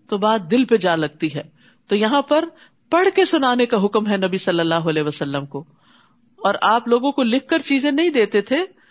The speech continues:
سنایا کرتے تھے۔ آؤ میں تمہیں پڑھ کر سناؤں کہ تمہارے رب نے تم پر کیا کچھ حرام کیا ہے، اور وہ یہ باتیں ہیں کہ اس کے ساتھ کسی کو شریک نہ بناؤ، شرک حرام ہے، ان الشرک لظلم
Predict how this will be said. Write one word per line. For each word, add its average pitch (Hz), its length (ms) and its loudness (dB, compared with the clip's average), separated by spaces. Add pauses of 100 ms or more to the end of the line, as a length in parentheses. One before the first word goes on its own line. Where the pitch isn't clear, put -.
(160)
سنایا 214 520 2
کرتے 190 320 -2
تھے۔ 156 260 -4 (1200)
آؤ 320 240 2
میں 392 140 2
تمہیں 359 260 2
پڑھ 330 280 0
کر 392 140 4
سناؤں 175 440 0 (300)
کہ 226 60 -4
تمہارے 285 440 2
رب 311 180 0
نے 311 140 0
تم 262 220 0
پر 349 160 0
کیا 214 260 0
کچھ 339 200 0
حرام 269 280 2
کیا 175 320 -2
ہے، 151 120 -10 (720)
اور 240 120 4
وہ 254 160 4
یہ 262 120 2
باتیں 180 340 0
ہیں 175 240 -10 (360)
کہ 214 140 -2
اس - 160 -2
کے 269 120 0
ساتھ 247 320 -2
کسی 233 240 -2
کو 240 120 0
شریک 190 400 0
نہ 170 60 0
بناؤ، 143 520 -6
شرک 285 440 -2
حرام 160 320 0
ہے، 147 120 -10 (480)
ان 226 200 2
الشرک 254 440 0
لظلم 196 460 2